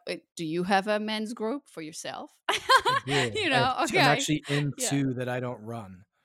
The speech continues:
Speaker 1: Oh,
Speaker 2: So it's
Speaker 1: good. Yeah.
Speaker 2: like, like, and I s-, I started one, Anna,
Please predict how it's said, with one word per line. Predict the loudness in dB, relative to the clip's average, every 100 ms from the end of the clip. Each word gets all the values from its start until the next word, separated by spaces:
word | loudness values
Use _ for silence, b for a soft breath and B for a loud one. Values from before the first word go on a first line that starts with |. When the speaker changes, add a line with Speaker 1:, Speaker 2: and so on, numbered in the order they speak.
| _ _ _ _ _ _ _ _
Speaker 1:
Oh, | 0 2 2
Speaker 2:
So |
it's | 0 -2
Speaker 1:
good. | -4 -4
Yeah. | 0 2 2 -2 -6
Speaker 2:
like, | -6 -6
like, | -8
and | -6
I | -4 -4
s-, | -4
I | -4 -4 -6
started | -6 -2 0 2 2
one, | 2 -2 -4
Anna, | -6 -8